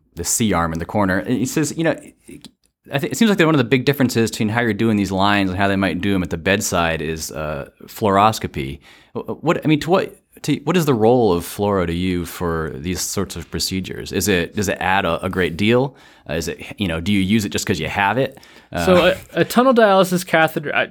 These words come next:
Speaker 2: you know, I get asked ev-, every once in a while, "Can you place a tunnel dialysis catheter bedside?" And the short answer is no. You need, you pretty much need fluoroscopy to do it. The, so the tunnel dialysis catheters, they come in different lengths. Um,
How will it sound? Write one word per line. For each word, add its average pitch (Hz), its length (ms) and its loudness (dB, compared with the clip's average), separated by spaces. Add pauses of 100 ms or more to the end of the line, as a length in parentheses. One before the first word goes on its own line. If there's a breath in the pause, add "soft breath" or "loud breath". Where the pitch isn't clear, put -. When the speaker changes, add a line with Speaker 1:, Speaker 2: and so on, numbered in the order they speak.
Speaker 2:
you 165 100 -4
know, 147 80 0
I 139 60 2
get 143 180 0
asked 135 260 0
ev-, 117 200 -6 (120)
every 123 160 -6
once 120 160 -4
in 117 60 -12
a 113 60 -2
while, 107 100 4
"Can 127 140 -4
you 120 100 0
place 131 300 -2
a 120 60 -2
tunnel 120 220 -4
dialysis 110 380 -2
catheter 107 300 -4
bedside?" 123 720 0 (600 loud breath)
And 123 120 2
the 107 60 4
short 135 220 4
answer 120 200 0
is 98 160 0
no. 95 280 0
You 104 120 -2
need, 104 300 -2 (240)
you 202 140 -16
pretty 160 240 -2
much 131 180 -4
need 117 140 0
fluoroscopy 107 540 -6
to 98 120 -4
do 101 220 -4
it. 104 80 -2
The, 117 120 2
so 151 220 0
the 131 100 -2
tunnel 180 220 2
dialysis 143 400 2
catheters, 117 380 0
they 113 100 2
come 117 300 -2
in 104 140 -2
different 98 440 -6
lengths. 95 560 -8 (560 loud breath)
Um, 95 600 -2